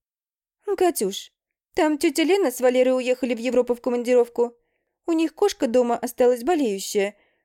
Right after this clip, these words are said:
Они попросили за ней присмотреть. Поживешь пока у них. Брату твоему довериться не можем. Он сразу компании водить начнет.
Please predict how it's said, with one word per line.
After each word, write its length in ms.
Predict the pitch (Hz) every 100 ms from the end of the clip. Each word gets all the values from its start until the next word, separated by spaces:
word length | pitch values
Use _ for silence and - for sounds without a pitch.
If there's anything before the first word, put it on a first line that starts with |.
| -
Они 240 | 349 294
попросили 500 | 294 277 277 269 349
за 120 | 302 254
ней 140 | 254
присмотреть. 720 | 240 240 240 226 196 202 - _ _ _ _ _ -
Поживешь 420 | 403 359 381 480 -
пока 260 | 247 233
у 60 | 226
них. 340 | 226 226 _ _ _ _ _ -
Брату 320 | 381 427 381
твоему 320 | 247 254 254
довериться 460 | 247 247 269 269 294
не 140 | 277
можем. 440 | 262 254 254 254 - _
Он 160 | - 254
сразу 320 | 247 254 330
компании 500 | 381 370 262 214 220
водить 260 | 214 208 214
начнет. 460 | 214 - 214 220